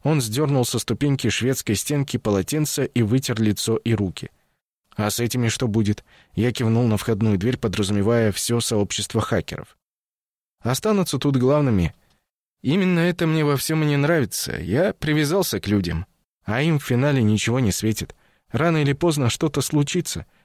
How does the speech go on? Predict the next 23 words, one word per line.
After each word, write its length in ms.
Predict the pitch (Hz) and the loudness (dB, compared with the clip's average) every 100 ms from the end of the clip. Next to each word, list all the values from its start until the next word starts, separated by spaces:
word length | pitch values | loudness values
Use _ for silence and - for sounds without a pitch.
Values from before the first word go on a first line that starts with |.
| _ | _
Или 200 | 160 165 | 0 2
милиция 480 | 156 165 202 - 165 | 4 2 0 2 2
устроит 420 | 151 156 156 143 | 2 2 0 0
проблемы, 560 | - 135 135 143 135 - - | -2 0 2 2 2 -2 -8
или 180 | - 139 | -2 0
с 100 | 131 | 0
криминалом 520 | 131 127 120 151 147 | 0 0 2 2 2
придётся 460 | 143 110 104 - - | 0 0 0 -2 -6
схлестнуться. 720 | - 98 95 - 90 - 76 - _ _ _ - | -6 -4 -4 -2 -4 -4 -8 -12 _ _ _ -4
Это 220 | 160 165 | -2 -2
пока 320 | 170 160 180 | -2 -2 0
им 100 | 127 | 0
романтика. 580 | 110 110 101 82 - - - _ | 2 2 0 -2 -8 -14 -18 _
Потом 320 | - 107 131 135 | -6 -2 0 2
романтики 460 | 135 139 135 135 | 2 0 -2 -2
не 120 | 131 | 0
будет». 380 | 123 143 95 - _ _ _ _ _ _ - | 2 0 0 -6 _ _ _ _ _ _ -4
«То 100 | 95 | 0
есть 200 | 98 113 | 0 0
они 260 | 104 113 | 0 0
расходный 480 | 113 104 - 127 117 | 0 -2 0 -2 0
материал, 500 | 110 107 113 131 151 | 0 0 0 0 0
так?» 300 | 139 101 - | 0 -4 -4